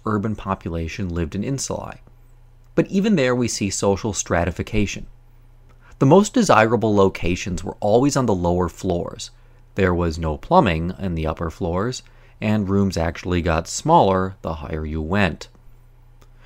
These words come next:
The higher you climbed, the more difficult and cramped conditions became. The layout of the insulae would have made any privacy almost impossible.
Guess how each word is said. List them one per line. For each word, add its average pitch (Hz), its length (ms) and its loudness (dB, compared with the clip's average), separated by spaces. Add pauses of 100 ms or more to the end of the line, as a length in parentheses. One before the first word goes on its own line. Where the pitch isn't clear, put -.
(140)
The 123 100 0
higher 190 280 4
you 226 160 -2
climbed, 113 460 0
the 101 40 0
more 101 200 0
difficult 117 600 -4
and 90 140 -6
cramped 107 440 -2
conditions 92 400 -4
became. - 520 -10 (520)
The 131 100 4
layout 135 300 8
of 160 60 0
the 151 140 2
insulae 87 600 0 (260)
would 110 120 0
have 98 100 -2
made 107 380 0
any 139 200 -4
privacy 110 680 -2
almost 107 360 -4
impossible. - 800 -10